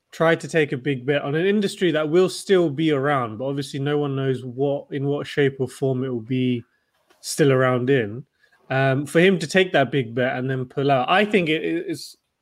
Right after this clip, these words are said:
if you put the personal learnings to one side, I think just as an industry, no one has a clue what it's gonna look like in six months. No one has any idea how many people will be traveling, what that would look like, what the planes would even look like.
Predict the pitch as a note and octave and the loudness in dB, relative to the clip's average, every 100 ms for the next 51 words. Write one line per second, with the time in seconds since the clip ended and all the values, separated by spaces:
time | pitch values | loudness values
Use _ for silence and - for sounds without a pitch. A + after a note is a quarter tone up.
0 | E3+ G3+ D#3 D#3+ G3+ F#3 D#3+ F3 F3+ - | -8 -2 -2 0 -2 -2 -2 0 0 -2
1 | C3 C3 B2+ A#2+ B2+ C3 C3 C3+ C3 C3 | -2 -2 -4 -6 -6 -4 -2 -2 -2 -2
2 | D3+ C3+ D#3 - D3 C#3 D3+ D#3+ E3 D3 | -2 -2 -2 0 0 0 0 -2 0 -4
3 | - B2 G#2+ D3 _ _ _ _ - D3+ | -6 -6 -4 -6 _ _ _ _ -2 4
4 | A3+ A3+ G#3 F#3 D#3 D3+ - F#3+ C#3 C#3+ | 6 6 4 2 0 -2 4 4 6 2
5 | C3+ D3+ C#3 D#3+ E3 C#3 C3+ A#2+ B2 - | 0 0 0 -2 -4 -4 -4 -8 -10 -10
6 | A2+ - D3+ F3+ F3 D#3 D#3 E3 F3+ D#3 | -14 -6 0 0 2 0 0 0 2 2
7 | D3 C3+ A#2+ D3 D3+ C#3 D3 C3+ C3 B2+ | 2 0 0 -2 -2 -4 -4 -2 -2 -2
8 | B2+ D3 B2+ C3+ C3+ C3 C3 _ _ _ | -2 -2 0 2 2 0 -6 _ _ _
9 | - D3+ D3 C#3 B2+ C3+ C3 C3+ C3 B2 | 0 2 4 2 2 0 0 0 0 0
10 | C3 C3+ - - C#3+ C3+ B2+ C3 A#2+ B2 | -4 -6 -8 0 2 2 0 -2 -2 -6
11 | B2 _ B2 A#2+ A#2 _ | -6 _ -2 -2 -4 _